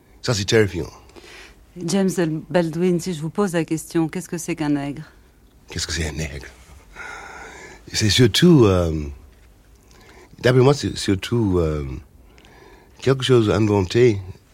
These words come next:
Speaker 1: par les, par les hommes blancs pour justifier,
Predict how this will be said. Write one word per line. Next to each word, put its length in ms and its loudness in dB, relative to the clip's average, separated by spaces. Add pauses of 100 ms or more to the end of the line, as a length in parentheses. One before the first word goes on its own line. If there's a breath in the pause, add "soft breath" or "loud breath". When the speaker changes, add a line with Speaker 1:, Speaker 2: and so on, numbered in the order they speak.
(200)
Speaker 1:
par 80 0
les, 80 -2
par 160 -2
les 140 0
hommes 120 2
blancs 340 0 (960 loud breath)
pour 220 2
justifier, 920 0